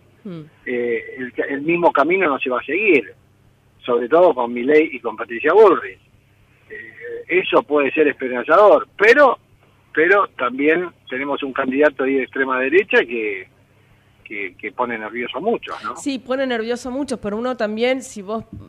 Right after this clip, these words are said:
Speaker 1: recordás las últimas elecciones en Europa, eh, todas después de la pandemia, eh, pasaron, ¿no? De una izquierda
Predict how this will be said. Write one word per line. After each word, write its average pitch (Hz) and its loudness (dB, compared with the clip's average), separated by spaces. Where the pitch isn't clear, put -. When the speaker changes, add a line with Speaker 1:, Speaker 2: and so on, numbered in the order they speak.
Speaker 1:
recordás 190 -8
las 226 -8
últimas 214 -10
elecciones 208 -10
en 185 -8
Europa, 214 -4
eh, 185 -2
todas 214 -2
después 180 -4
de 208 -2
la 185 -2
pandemia, 208 0
eh, 170 0
pasaron, 226 -4
¿no? 202 -4
De 185 -2
una 175 -4
izquierda 214 0